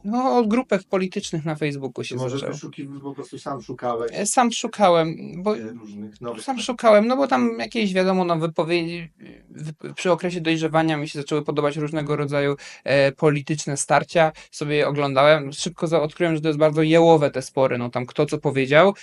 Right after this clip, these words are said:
Speaker 1: więc chciałem odkryć głębiej, jak powinien wyglądać system polityczny, jak powinna wyglądać gospodarka, żeby była skuteczna. No i porównywałem sobie różne myśli i taka najbardziej zdroworozsądkowa, e, wydawała mi się austriacka szkoła w ekonomii, ale, no, nie chciałem też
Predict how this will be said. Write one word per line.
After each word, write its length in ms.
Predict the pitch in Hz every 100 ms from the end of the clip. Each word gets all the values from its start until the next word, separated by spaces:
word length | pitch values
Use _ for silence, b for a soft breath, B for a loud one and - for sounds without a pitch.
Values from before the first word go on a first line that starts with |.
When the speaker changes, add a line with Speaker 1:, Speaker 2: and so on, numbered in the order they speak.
| B
Speaker 1:
więc 140 | - 151
chciałem 260 | 170 165
odkryć 380 | - - 165 160
głębiej, 400 | 147 170 143 131
jak 160 | 160 170
powinien 380 | 175 156 160 151
wyglądać 400 | 151 156 151 -
system 300 | 156 151 147
polityczny, 560 | 143 135 190 185 170
jak 160 | 160 160
powinna 320 | 165 160 160
wyglądać 300 | 151 156 151
gospodarka, 520 | 151 - 147 151 156
żeby 140 | 147 143
była 140 | 143
skuteczna. 640 | - 151 127 120 123 139 B B -
No 60 | 226
i 40 |
porównywałem 540 | 247 240 226 220 208
sobie 200 | 196 175
różne 280 | 170 175 165
myśli 360 | 151 165 - 202
i 40 |
taka 200 | 190 185
najbardziej 560 | 185 180 175 170 170 175 B -
zdroworozsądkowa, 880 | 156 165 165 170 - 165 160 160 147 160 160 B
e, 220 | - 151
wydawała 460 | 147 160 160 156 156
mi 120 | 147
się 180 | - 147
austriacka 520 | 151 - 151 147 151
szkoła 380 | - 143 139 139
w 100 | 147
ekonomii, 520 | 147 131 127 131 175
ale, 180 | 170 170
no, 100 | 175
nie 140 | 175
chciałem 440 | 170 180 165 151 156
też 360 | 151 143 -